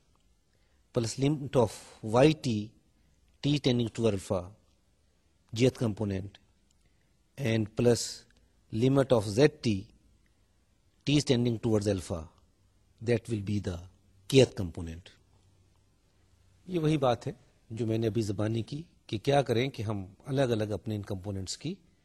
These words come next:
فنکشنز کی جو ہے ہم لمٹ لے لیں، اور اس طریقے سے یہ بھی جو رزلٹ ملا ہمارے،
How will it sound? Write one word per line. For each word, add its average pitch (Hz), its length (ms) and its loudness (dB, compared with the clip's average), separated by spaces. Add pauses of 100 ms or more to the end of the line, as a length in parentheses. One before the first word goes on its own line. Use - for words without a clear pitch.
(360)
فنکشنز 110 400 -6
کی 107 120 -8
جو 90 160 -8
ہے 113 80 -6
ہم 180 200 -6 (120)
لمٹ 92 300 -8
لے 82 100 -16
لیں، 67 140 -20 (1120)
اور 98 180 -6
اس 104 120 -8
طریقے 107 300 -4
سے 131 160 -6
یہ 120 300 -4
بھی 107 180 -4
جو 101 180 -8
رزلٹ 104 260 -4
ملا 101 320 -8
ہمارے، 87 280 -12